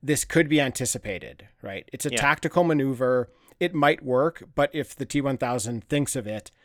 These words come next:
Speaker 1: it might not work. Turns out the T one thousand
Speaker 2: Yeah.
Speaker 1: was not thinking of it.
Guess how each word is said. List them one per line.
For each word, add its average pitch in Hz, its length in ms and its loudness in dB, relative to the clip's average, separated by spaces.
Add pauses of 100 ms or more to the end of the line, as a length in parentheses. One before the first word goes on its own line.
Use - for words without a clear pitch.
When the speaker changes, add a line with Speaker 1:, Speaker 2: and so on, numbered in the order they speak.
(360)
Speaker 1:
it 170 120 -2
might 143 180 2
not 104 220 -6
work. 90 240 -14
Turns 160 240 4
out 139 160 4
the 139 60 -6
T 135 140 -4
one 131 140 -2
thousand 117 340 -2
Speaker 2:
Yeah. 113 40 -6
Speaker 1:
was 107 160 -6
not 104 300 -10 (100)
thinking 98 280 -12
of - 120 -14
it. - 180 -20